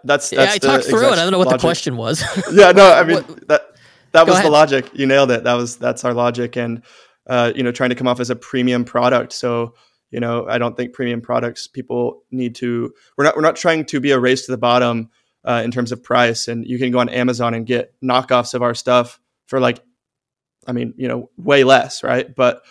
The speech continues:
Speaker 1: we're not competing on price. So it's not something that we try to over elaborate on.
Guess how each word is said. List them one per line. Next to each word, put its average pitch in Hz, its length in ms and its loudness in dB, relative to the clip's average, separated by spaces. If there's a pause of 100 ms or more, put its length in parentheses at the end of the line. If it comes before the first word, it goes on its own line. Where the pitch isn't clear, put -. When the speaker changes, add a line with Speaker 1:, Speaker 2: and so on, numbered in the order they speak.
(220)
Speaker 1:
we're 127 180 0
not 123 340 0
competing 120 360 -4
on 120 120 -6
price. - 500 -6
So - 200 -6
it's 123 160 -8
not 127 200 -8
something 123 440 -10
that 123 200 -4
we 123 300 -10 (1040)
try 123 240 -4
to 123 360 -8 (480)
over 123 280 2
elaborate 120 400 0
on. 117 260 -8